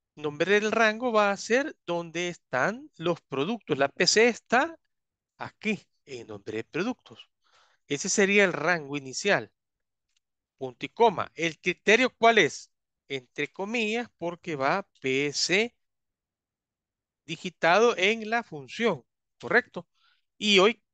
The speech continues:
punto y coma. Y hoy, ¿qué me dicen? El rango de suma. Me están diciendo el total, o sea, es esta columna. Y ahí están las tres cosas marcadas. El nombre de productos, el criterio que va en la función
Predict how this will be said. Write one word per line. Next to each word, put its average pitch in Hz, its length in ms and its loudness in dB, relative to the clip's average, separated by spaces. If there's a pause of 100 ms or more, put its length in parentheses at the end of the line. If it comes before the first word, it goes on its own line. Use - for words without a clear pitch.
(140)
punto 180 220 -10
y - 20 -12
coma. 160 340 0 (320)
Y 156 80 0
hoy, 185 120 4
¿qué 220 140 0
me 214 120 2
dicen? 202 360 -4 (120)
El 202 200 4
rango 131 380 -2
de 135 120 -4
suma. 202 440 -4
Me 156 140 -2
están 151 260 -2
diciendo 208 480 -2
el 165 100 -6
total, 214 440 -2
o 143 60 -8
sea, - 180 -10
es 110 320 -14
esta 110 320 -14
columna. 160 580 -10 (920)
Y 180 80 2
ahí 208 80 4
están 220 400 2
las 175 200 -4
tres 160 160 0
cosas 165 300 -2
marcadas. 165 500 2 (1300)
El 180 180 0
nombre 208 300 6
de 226 60 6
productos, 277 920 0
el 165 200 2
criterio 175 440 0
que 180 120 -2
va 185 80 0
en 185 60 -2
la 196 60 0
función 247 460 -4